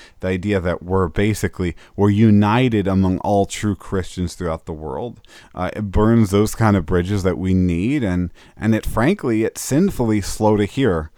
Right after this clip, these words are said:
The Bible, uh, talks about being slow to speak, and it can be very slow to hear when our, we, we have overreactions. Uh, and I think it's often impatient. Uh, you know, I,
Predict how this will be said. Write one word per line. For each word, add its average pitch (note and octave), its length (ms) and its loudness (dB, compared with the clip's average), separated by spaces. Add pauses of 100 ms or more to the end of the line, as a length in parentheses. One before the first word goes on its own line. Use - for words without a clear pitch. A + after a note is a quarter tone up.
(240)
The F#2+ 100 -4
Bible, G#2 640 2
uh, F#2 240 -2
talks G#2 380 0
about F2+ 260 -2
being F#2 180 -2
slow G#2 200 -2
to F2+ 100 -6
speak, A#2 480 -6
and F2 260 -6 (320)
it F2+ 140 -12
can G2+ 160 -2
be F#2+ 140 -2
very G2 240 -4
slow F#2 360 -4
to E2+ 80 -4
hear E2 540 -8 (260)
when F2 440 -2
our, E2 260 -4 (100)
we, F2+ 220 -6
we E2+ 160 -4
have D#2+ 120 -8
overreactions. D#2+ 1160 -8 (300)
Uh, D#2 260 -8
and A2+ 200 -4
I B2 80 -2
think E3+ 240 -2
it's - 460 -10 (300)
often A#2 440 4
impatient. G2 800 0 (1120)
Uh, A2+ 260 4
you G2+ 180 2
know, G2+ 120 4
I, F#2 360 -4